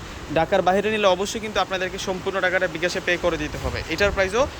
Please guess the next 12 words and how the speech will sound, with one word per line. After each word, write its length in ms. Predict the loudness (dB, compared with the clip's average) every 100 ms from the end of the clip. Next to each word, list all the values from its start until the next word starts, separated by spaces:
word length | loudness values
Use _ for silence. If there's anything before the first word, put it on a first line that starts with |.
| -6 0
আটশো 280 | 0 0 -2
টাকা 180 | -2 -2
থাকবে। 220 | -4 -4
এগুলো 160 | -2 2
একেবারে 340 | 2 2 2 2
আপডেট 260 | 0 -2
আসছে, 240 | -4 -10 -14 -14 -14 -14 -12 -12 -8 -2
একেবারে 340 | 0 2 4
আপডেট 280 | 4 2 -2
আসছে 200 | -2 -2
এই 80 | -2 0
কালেকশনগুলো। 500 | -2 -4 -8 -8